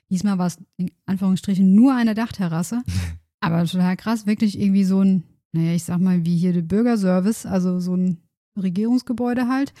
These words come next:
Speaker 1: Und da stand auch schon ein Schaffner vorne, der uns da zum Aufzug gebracht hat. Wir waren ganz alleine, es war niemand da, es wusste wahrscheinlich auch niemand, dass es geht.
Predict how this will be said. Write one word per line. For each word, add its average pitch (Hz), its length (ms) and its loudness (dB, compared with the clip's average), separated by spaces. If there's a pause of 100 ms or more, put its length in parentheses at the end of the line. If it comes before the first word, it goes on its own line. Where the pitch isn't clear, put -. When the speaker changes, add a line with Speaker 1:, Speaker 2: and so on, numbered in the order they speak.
(280)
Speaker 1:
Und 208 80 4
da 180 140 2
stand 190 280 0
auch 190 100 0
schon 190 340 -2
ein 185 80 -2
Schaffner 302 320 -2
vorne, 302 360 2
der 240 240 0
uns 220 260 0
da 208 300 -2
zum 208 140 -4
Aufzug 233 340 -4
gebracht 254 400 -4
hat. 285 180 2
Wir 202 100 2
waren 175 140 0
ganz 180 140 -2
alleine, 175 320 -2
es 185 120 -8
war 180 80 0
niemand 226 480 4
da, 220 120 0
es 220 120 -6
wusste 196 220 -6
wahrscheinlich 196 340 -2
auch 196 60 0
niemand, 214 340 0
dass 208 140 -8
es 196 160 -10
geht. 226 260 -8